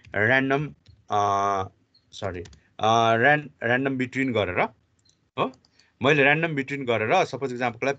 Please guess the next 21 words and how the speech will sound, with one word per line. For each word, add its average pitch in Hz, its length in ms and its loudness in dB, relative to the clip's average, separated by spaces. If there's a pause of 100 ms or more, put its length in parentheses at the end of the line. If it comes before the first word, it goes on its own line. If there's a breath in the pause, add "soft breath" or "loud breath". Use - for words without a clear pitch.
पाँचदेखि 127 680 -2 (400 soft breath)
अब 92 760 2 (1120)
के 156 100 2
गरौँ, 87 280 -4
अब 87 180 -10
पन्चानब्बेसम्मको 113 1160 -2 (680)
केही 196 180 6
भ्यालुहरू 104 440 -2 (260)
राख्दैछु, 104 500 -6 (300)
है? 240 120 -10 (360 soft breath)
यो 180 300 4
भ्यालुहरू 139 400 4
चाहिँ 175 200 -6
मैले 143 200 0
अब 139 160 2
सपोज 139 280 -4
एक्जाम्पलको 127 320 -4
लागि 147 160 -2
एकदम 208 440 0
धेरै 127 240 0
राखेँ, 87 300 -2